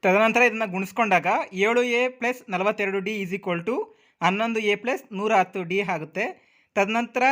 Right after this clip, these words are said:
ಎ ಇರೋದನ್ನೆಲ್ಲ ಒಂದು ಕಡೆ ಕಳಿಸ್ಕೊಂಡು ಡಿ ಇರೋದನ್ನೆಲ್ಲ ಒಂದು ಮತ್ತೊಂದು ಕಡೆ ಕಳಿಸ್ಕೊಂಡಾಗ ಮೈನಸ್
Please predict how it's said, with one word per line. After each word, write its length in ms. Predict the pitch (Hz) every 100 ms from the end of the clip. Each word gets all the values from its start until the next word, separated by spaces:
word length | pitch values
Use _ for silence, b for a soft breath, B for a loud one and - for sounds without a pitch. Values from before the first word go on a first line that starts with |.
| 277 185
ಎ 260 | 202 233
ಇರೋದನ್ನೆಲ್ಲ 400 | 233 233 220 220
ಒಂದು 220 | 226 196 208
ಕಡೆ 120 | 202
ಕಳಿಸ್ಕೊಂಡು 360 | 196 190 214
ಡಿ 140 | 202 196
ಇರೋದನ್ನೆಲ್ಲ 360 | 208 208 196 208
ಒಂದು 300 | 180 185 190
ಮತ್ತೊಂದು 280 | 175 208
ಕಡೆ 140 | 202 180
ಕಳಿಸ್ಕೊಂಡಾಗ 500 | 165 170 170 151 143 214 370 b b b -
ಮೈನಸ್ 400 | 185 226 262